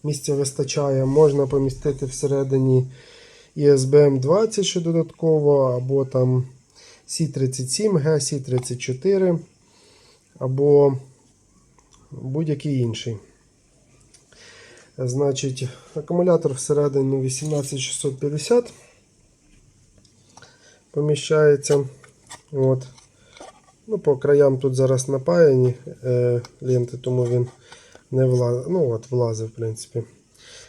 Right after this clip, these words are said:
Три штуки навіть поміщаються, щоб заряду вистачало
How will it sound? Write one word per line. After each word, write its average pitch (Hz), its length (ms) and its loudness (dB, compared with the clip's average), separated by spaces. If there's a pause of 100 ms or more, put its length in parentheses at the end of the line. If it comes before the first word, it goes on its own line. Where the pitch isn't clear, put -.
(180)
Три 175 180 2
штуки 127 480 -4 (260)
навіть 127 340 0
поміщаються, 165 680 -4
щоб 139 240 -4 (500)
заряду 143 460 2
вистачало 135 800 -2